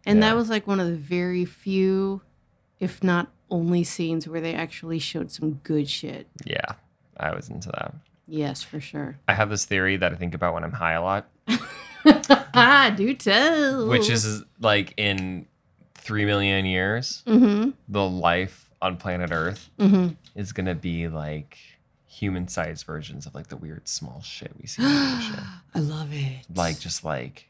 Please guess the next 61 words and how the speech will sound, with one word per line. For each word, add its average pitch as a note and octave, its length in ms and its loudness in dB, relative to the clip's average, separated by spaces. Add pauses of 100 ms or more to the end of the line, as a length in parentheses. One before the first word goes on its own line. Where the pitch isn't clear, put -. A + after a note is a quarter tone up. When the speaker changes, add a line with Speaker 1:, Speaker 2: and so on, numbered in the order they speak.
(140)
Speaker 2:
they're F2+ 100 -10
gonna E2 180 -6
finally E2+ 300 -4
come F#2+ 240 -8
up E2 240 -6
and E2 60 -12
they're E2 80 -8
gonna E2+ 220 -6
evolve D#2 460 -8
and F2+ 120 -4
we're F#2+ 100 4
all A2+ 100 6
gonna F#2+ 140 0
die E2+ 240 4
'cause D#2 120 -6
we're D#2+ 80 -4
gonna D2+ 120 -8
kill D2 160 -10
each - 140 -10
other. A#1+ 200 -12
Speaker 1:
Yeah, B3 140 2
yeah, A#3+ 240 2 (200)
yeah. D3+ 60 -2
Speaker 2:
And, G2 180 2
like, E2+ 180 2
the F#2+ 100 -2
world's F#2+ 280 0
gonna F#2 120 -2
be E2+ 60 -2
super - 260 -4
hot G2 380 2
because E2+ 200 -8
of E2+ 80 -8
global D#2+ 260 -2
warming. E2 440 0
Speaker 1:
Yeah, F3 60 4
yeah, F#3+ 260 -4
yeah. D3 60 -12
Speaker 2:
And G#2+ 160 0
so A2 100 0
it's G2 80 -4
gonna A2 160 -2
be, A#2+ 60 -2
like, B2 140 -6
this G#2+ 200 -6
weird G#2 840 -2 (800)
type A2 240 0
of F#2 100 -4
species F#2 680 0
that E2+ 140 -2
became G2+ 360 -4
what G2 80 0
it F2 140 -2
was F2 720 -2
and F2+ 160 -6
learned F2 200 -2
how F#2 80 -2
to, E2 80 -8
like, E2+ 140 -2
adapt. D#2+ 840 -2
Speaker 1:
Mm-hmm. E3 300 0